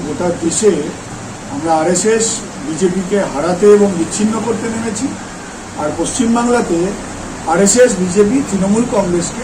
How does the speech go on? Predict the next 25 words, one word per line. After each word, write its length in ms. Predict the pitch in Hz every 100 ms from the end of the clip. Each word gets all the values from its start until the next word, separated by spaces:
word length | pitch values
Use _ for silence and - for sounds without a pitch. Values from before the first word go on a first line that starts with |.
| -
হারাতে 300 | 151 165 220 208
বিচ্ছিন্ন 340 | 143 - 165 147 -
করতে 180 | - 202
নেমেছে। 340 | 214 269 262 - - - - - - - - - -
সেই 140 | 208 202
কারণেই 360 | 233 247 262 269 269 214
এই 80 | 226
কেন্দ্রে 300 | 220 226 220 214 202
যাতে 200 | 202 208 202 185 - - -
দেশে 200 | 175 180 208
একটা 140 | 202 196
বিকল্প 300 | 190 214 208 202 190
সরকার 280 | 190 202 202
গড়ে 160 | 185 185 175
উঠতে 180 | 175 170
পারে, 160 | 165 165 175 - - -
পশ্চিমবাংলায় 640 | 190 - 208 202 196 196 190
যাতে 160 | 185 190 165
বিজেপি 360 | 175 190 175 190 180
তৃণমূল 440 | - 180 196 190 185 202
এই 60 | 180
উভয় 240 | 165 170 175
শক্তিকে 360 | 175 - 170 175 160
হারাতে 260 | 165 170 170
পারে 160 | 151